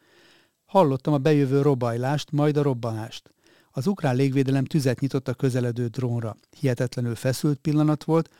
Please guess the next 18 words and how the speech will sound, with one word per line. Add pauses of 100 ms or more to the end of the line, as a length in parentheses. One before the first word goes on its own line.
(180)
a
rendőrök
és
a
járókelők
is
rohanva
kerestek
menedéket.” (420)
Ezt
a
Twitteren
Kijevből
Christopher
Miller,
a
Financial
Times